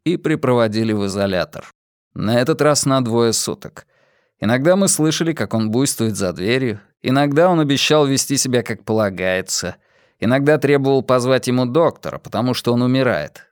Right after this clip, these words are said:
но большую часть времени он молчал. Молчал он и когда мы вывели его из изолятора. Уэртон шел по коридору с опущенной головой,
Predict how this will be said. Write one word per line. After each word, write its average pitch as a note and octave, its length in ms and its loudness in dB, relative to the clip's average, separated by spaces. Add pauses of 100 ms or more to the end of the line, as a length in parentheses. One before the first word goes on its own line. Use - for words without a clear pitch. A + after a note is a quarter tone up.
(100)
но G#2 200 -4
большую E3+ 560 -2
часть - 380 -4
времени A#2 340 0
он A2 220 0
молчал. - 580 -4 (1000)
Молчал C3+ 440 0
он F#3 160 4
и F#3 40 0
когда C#3+ 420 0
мы D#3 200 2
вывели C3+ 360 0
его B2+ 280 0
из A#2 160 -2
изолятора. G2 840 -2 (720)
Уэртон B2 420 2
шел B2+ 220 2
по A#2 120 -6
коридору A#2+ 520 0
с - 100 -2
опущенной A#2 580 -2
головой, A2 640 0